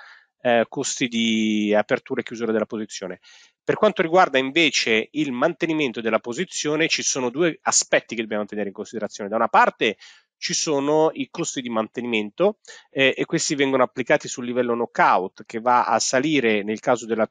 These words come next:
del turbo long, va a scendere invece nel caso del turbo short, ma sono costi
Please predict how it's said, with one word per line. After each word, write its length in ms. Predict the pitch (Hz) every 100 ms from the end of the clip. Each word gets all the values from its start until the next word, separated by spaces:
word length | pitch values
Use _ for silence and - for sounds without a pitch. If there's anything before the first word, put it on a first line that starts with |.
| _
del 320 | 117 110 107
turbo 240 | - 113 123
long, 500 | 135 117 104 - 107
va 120 | 117
a 40 |
scendere 380 | - - 131 107
invece 400 | 107 120 - 113
nel 160 | 107 101
caso 240 | 123 110
del 180 | 107 98
turbo 280 | 123 117 131
short, 500 | - 139 156 - 175
ma 240 | 131 127
sono 360 | - - 151 131
costi 440 | 156 - - 135